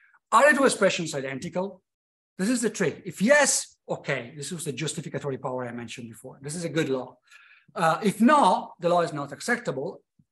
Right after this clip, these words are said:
but in making it Lorentz invariant, we have a guide to find the new law. And this is a new heuristic power of the theory. Modify the law so it complies to the new kinematics,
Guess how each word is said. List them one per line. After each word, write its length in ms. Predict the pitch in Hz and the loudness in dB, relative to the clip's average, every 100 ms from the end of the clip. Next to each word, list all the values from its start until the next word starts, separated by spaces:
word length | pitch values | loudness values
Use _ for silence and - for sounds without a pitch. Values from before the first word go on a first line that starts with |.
| - | -6
but 400 | 151 208 - - - _ _ _ _ | 4 4 4 -6 -14 _ _ _ _
in 200 | 202 151 | -4 2
making 480 | 165 240 277 233 208 180 | 2 2 0 -2 0 0
it 180 | 175 - | -2 -8
Lorentz 400 | 156 151 143 139 | -8 -6 -6 -8
invariant, 540 | 131 202 202 147 143 - | -2 0 2 0 -6 -10
we 280 | 147 196 208 | -2 2 2
have 280 | 175 151 | 2 0
a 60 | 143 | -2
guide 520 | 123 160 151 131 123 - - | 2 2 2 -2 -10 -18 -12
to 100 | 180 | -12
find 400 | - 139 123 117 | -6 -6 -6 -8
the 80 | 127 | -10
new 200 | 127 123 | -8 -8
law. 220 | 117 104 | -8 -10
And 120 | 123 | -12
this 80 | 139 | -12
is 100 | 151 | -10
a 60 | 147 | -6
new 360 | 139 156 170 - | -4 -4 -4 -8
heuristic 480 | 143 143 139 135 - | -4 -2 -4 -8 -8
power 320 | 120 120 120 _ _ _ _ _ _ _ | -10 -10 -16 _ _ _ _ _ _ _
of 460 | 139 135 123 135 175 | -2 0 -2 -6 -12
the 80 | 135 | -6
theory. 400 | 269 165 123 - | -2 -2 -4 -8
Modify 540 | 156 170 185 - 214 156 | 0 0 2 6 6 6
the 120 | 165 | 4
law 200 | 180 160 | 4 2
so 120 | 147 | 0
it 140 | 143 | -6
complies 480 | - 143 160 160 151 | -6 -4 0 0 -2
to 60 | 147 | -4
the 60 | |
new 120 | 143 165 | -4 -6
kinematics, 800 | 143 139 185 220 233 240 - | -6 2 2 2 -2 -4 -10